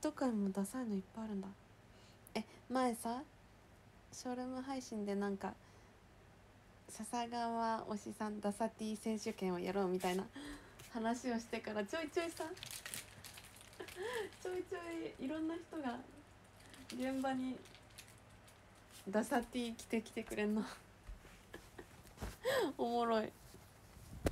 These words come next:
今ね、三人ぐらい、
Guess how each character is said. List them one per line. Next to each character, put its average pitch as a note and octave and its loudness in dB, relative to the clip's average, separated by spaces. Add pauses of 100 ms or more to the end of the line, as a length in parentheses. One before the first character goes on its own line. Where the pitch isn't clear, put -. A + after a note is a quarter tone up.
(760)
今 G#3 4
ね、 F#3 4 (1300)
三 D4+ 2
人 C#4+ 2
ぐ C4 2
ら A3 0
い、 - -4